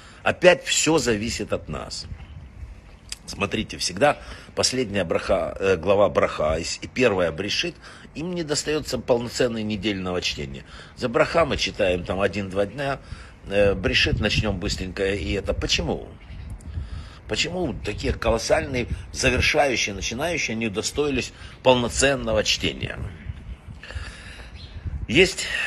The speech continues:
э, это намекает, может быть, в какой-то мере, сказал один мудрец, на две проблемы человека. Вот перед, которые надо разобрать вот сейчас перед новым кругом Торы, перед новым кругом мира.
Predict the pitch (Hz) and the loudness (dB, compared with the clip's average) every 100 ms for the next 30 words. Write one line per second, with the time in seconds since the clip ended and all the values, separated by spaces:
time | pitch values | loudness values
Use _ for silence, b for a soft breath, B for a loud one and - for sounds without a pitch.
0 | B 110 110 110 90 B 123 123 147 143 | B 2 6 6 4 B 0 0 2 2
1 | 147 151 156 135 120 104 113 - 104 123 | 2 6 6 6 2 -2 -6 -8 -6 -4
2 | 123 120 143 120 - 110 101 107 107 101 | -2 -2 0 0 2 2 2 0 -2 0
3 | 104 - 98 98 98 120 123 - 110 92 | 0 0 0 -2 -2 2 2 4 2 2
4 | 107 95 - 95 82 69 - - - - | 0 0 0 0 0 -2 -8 -10 -12 -18
5 | - B B B B B B - - - | -18 B B B B B B -12 -10 0
6 | 127 127 127 135 127 120 113 110 123 131 | 0 4 2 4 2 4 2 2 2 0
7 | - 101 - 117 - 92 90 107 92 87 | -4 -2 0 0 -2 -6 -2 -2 -2 -2
8 | 95 87 82 - 95 82 82 78 87 85 | -2 -2 -4 -2 0 0 -4 -6 -4 -4
9 | 82 87 78 78 76 67 - | -4 -4 -2 -4 -4 -4 -6